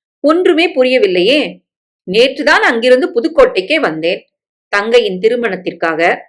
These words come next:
அதற்குள் என்ன நடந்தது? ஏதேதோ கற்பனை. நமது வீட்டில் திருடு போய்விட்டதோ? யாராவது இறந்து போயிட்டாங்களோ?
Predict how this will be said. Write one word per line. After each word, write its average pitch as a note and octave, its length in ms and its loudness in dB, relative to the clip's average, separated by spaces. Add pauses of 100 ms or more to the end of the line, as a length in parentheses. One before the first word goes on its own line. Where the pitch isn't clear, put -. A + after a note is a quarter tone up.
(220)
அதற்குள் D4 540 2
என்ன G3+ 220 0
நடந்தது? F3 720 -2 (400)
ஏதேதோ C4 640 4
கற்பனை. G3 560 -4 (360)
நமது F#3+ 440 -2
வீட்டில் C#4 680 -2
திருடு D#4 240 0
போய்விட்டதோ? F#3 720 0 (460)
யாராவது F4 380 2
இறந்து D4 300 2
போயிட்டாங்களோ? F#3+ 600 0